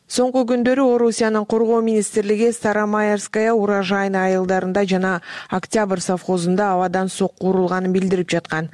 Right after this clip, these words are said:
Орусиялык Восток батальону он бешинчи август эртең менен урожайный айылынан чегинип атканын Телеграмдан билдирди.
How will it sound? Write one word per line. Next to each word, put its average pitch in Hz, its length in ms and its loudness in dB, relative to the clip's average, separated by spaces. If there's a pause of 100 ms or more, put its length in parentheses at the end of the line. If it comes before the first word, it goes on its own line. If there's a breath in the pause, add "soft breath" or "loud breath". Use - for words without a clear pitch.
(300 loud breath)
Орусиялык 190 540 0
Восток 185 440 -4
батальону 190 580 0
он 190 140 0
бешинчи 185 380 0
август 175 360 -2
эртең 180 340 0
менен 208 300 0 (340 loud breath)
урожайный 196 600 0
айылынан 180 680 0
чегинип 196 340 2
атканын 180 560 -2
Телеграмдан 180 560 -2
билдирди. 165 420 -2